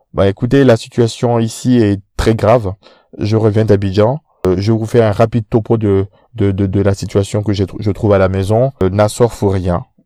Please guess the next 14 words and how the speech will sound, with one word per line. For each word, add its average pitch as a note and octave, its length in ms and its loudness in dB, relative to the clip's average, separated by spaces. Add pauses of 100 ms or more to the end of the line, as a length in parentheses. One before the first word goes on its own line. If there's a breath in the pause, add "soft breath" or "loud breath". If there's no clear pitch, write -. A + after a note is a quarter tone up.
(120)
Il F#2+ 100 -4
fréquente F#2+ 400 -4
des F#2 120 0
bandits. F#2+ 600 -2 (540 loud breath)
Euh, F#2+ 240 2
ses G2 240 0
notes G2+ 260 -2
sont F#2+ 300 -4
en F#2+ 80 0
chute - 240 -6
libre. A2 380 0 (440 soft breath)
Euh, F#2+ 100 2
déjà, G#2 280 4
l'appartement G#2 680 0